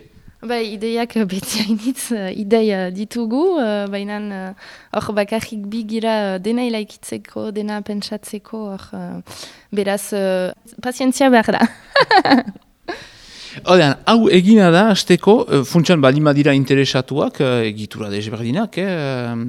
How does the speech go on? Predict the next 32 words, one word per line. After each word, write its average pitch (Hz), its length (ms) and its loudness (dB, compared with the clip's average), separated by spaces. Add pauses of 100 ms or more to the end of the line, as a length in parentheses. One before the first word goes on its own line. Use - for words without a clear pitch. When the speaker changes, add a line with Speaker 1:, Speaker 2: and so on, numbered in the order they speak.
(100)
Speaker 2:
jastakinak 131 680 -6
ene 127 180 -2
Antion 131 400 -4
maitea 127 500 -2 (760)
kutsa 135 320 -2
unentzat, 131 580 0
eh, 127 360 -4
ono 135 360 0
manatzen 135 420 0
alda? 180 320 2 (400)
Speaker 1:
Bai, 233 240 0
posible 226 600 -4
da, 220 600 0
eh, 190 60 -4
berri 196 280 -10
bat 214 240 -8
egitea, 202 720 -8
eh, 202 60 -8
gero, 220 440 -4
eh, 196 240 -6
manaketak 196 640 -10
egin 190 280 -10
behar 190 220 -8
dira, 214 380 -4
baina 208 560 -8
aski, 220 600 -10
eh, 180 400 -6
goiz, 220 560 -10
eh, 277 280 -4 (140)
eta 196 240 -8
gero, 214 480 -4
eh, 190 220 -6